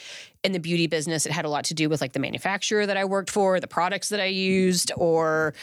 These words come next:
maybe it was, like, the salon that I worked at, or, you know, like, I've noticed so much about how, like, very tribal I am.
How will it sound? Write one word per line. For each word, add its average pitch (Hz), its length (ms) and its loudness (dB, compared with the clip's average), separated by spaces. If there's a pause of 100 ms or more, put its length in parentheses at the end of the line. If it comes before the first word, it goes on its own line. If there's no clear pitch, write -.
(200)
maybe 165 260 0
it - 80 -2
was, 165 140 0
like, 156 140 0
the 147 60 0
salon 170 480 0
that 190 120 -2
I 196 120 -4
worked 185 340 -6
at, 170 480 -2
or, 165 260 2
you 269 140 0
know, 233 160 0
like, 214 240 -2 (1800)
I've 202 240 0
noticed 208 460 2
so 185 220 0
much 170 340 -2
about 165 240 -2
how, 160 260 0
like, 151 200 0
very 147 320 2
tribal 123 440 -2
I 98 140 0
am. 107 380 -4